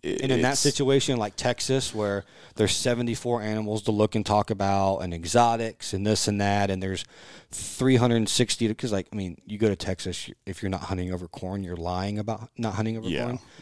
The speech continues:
Speaker 1: right.
Speaker 2: So they're hun-, they're corning three sixty around the blind, so those deer can come out anywhere.
Speaker 1: Yeah.
Speaker 2: So what Joe and I did, and
Speaker 1: Yeah, this is important.
Speaker 2: a lot of people know that for a while I've run my mirrorless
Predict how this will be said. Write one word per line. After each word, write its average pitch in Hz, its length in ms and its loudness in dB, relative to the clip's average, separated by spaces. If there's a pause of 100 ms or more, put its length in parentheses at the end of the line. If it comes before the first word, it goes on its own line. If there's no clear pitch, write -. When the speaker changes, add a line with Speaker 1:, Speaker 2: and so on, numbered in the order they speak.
Speaker 1:
right. 50 80 -10
Speaker 2:
So 143 100 2
they're 123 140 2
hun-, 151 180 -4
they're 123 100 -4
corning 165 400 2
three 131 280 2
sixty 127 440 2
around 110 240 2
the 98 60 -8
blind, 107 560 -4
so 98 400 6 (560)
those 107 180 2
deer 131 240 8
can 101 140 0
come 98 260 0
out 85 140 -4
anywhere. 95 420 0
Speaker 1:
Yeah. 78 340 2 (760)
Speaker 2:
So 107 280 6
what 104 200 4
Joe 117 260 6
and 156 100 6
I 95 140 2
did, 95 420 2 (100)
and 98 380 -2 (280)
Speaker 1:
Yeah, 92 220 6
this 90 240 2
is 87 100 -2
important. 82 440 -8
Speaker 2:
a 107 80 -2
lot 117 220 2
of 113 60 -6
people 113 260 -4
know 107 240 0
that 101 200 -4 (460)
for 113 160 2
a 101 60 6
while 104 340 6
I've 98 220 0
run 98 160 -4
my 92 160 -2
mirrorless 98 640 -4